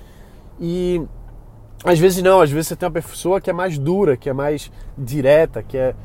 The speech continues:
menos simpática, vamos dizer assim. E, e existem funções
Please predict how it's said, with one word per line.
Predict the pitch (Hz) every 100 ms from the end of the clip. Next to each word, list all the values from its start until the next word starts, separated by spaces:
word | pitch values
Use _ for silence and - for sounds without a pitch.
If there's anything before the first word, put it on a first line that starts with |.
| - -
menos | 165 196 -
simpática, | 220 208 156 147 165 -
vamos | 131 127 117
dizer | 120
assim. | 110 107 101 - - - - - - - -
E, |
e | 165 156
existem | 208 196 262 -
funções | 247 196 - 170 247 202 -